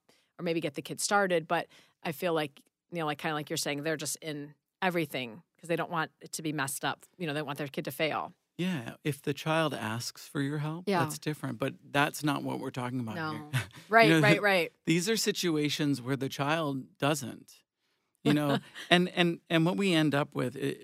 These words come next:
Speaker 2: it's called maladaptive perfectionism, but w-, it's sort of a paralysis.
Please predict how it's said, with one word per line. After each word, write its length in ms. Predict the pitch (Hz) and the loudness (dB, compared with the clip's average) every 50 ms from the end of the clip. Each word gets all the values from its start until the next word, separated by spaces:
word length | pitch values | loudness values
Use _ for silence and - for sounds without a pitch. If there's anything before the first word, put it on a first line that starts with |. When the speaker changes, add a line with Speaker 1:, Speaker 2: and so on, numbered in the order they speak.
| 139 - - - _ _ _ _ _ | -18 -20 -20 -20 _ _ _ _ _
Speaker 2:
it's 140 | - 135 - | -6 -6 -4
called 280 | - - 160 151 143 127 | 0 2 2 2 2 2
maladaptive 640 | 131 131 127 131 127 131 123 123 - - 135 120 - _ | 0 0 0 -2 -2 -2 -4 -6 -6 -8 -12 -12 -12 _
perfectionism, 600 | - 113 - 131 123 - - 135 117 107 117 113 | -16 -10 -8 -8 -8 -8 -8 -8 -10 -10 -10 -8
but 160 | 113 120 - | -8 -8 -8
w-, 180 | - 151 - - - 147 | -8 -10 -14 -16 -14 -10
it's 220 | - 156 151 - | -6 -6 -4 -4
sort 200 | - - 170 170 | -2 -2 -2 -2
of 100 | 214 - 156 | -2 -2 -4
a 60 | 139 | -4
paralysis. 960 | - - - 127 120 110 113 139 143 151 123 - - - - - - - - | -6 -4 -6 -4 -4 -4 -4 -6 -6 -8 -8 -10 -14 -18 -20 -20 -20 -20 -20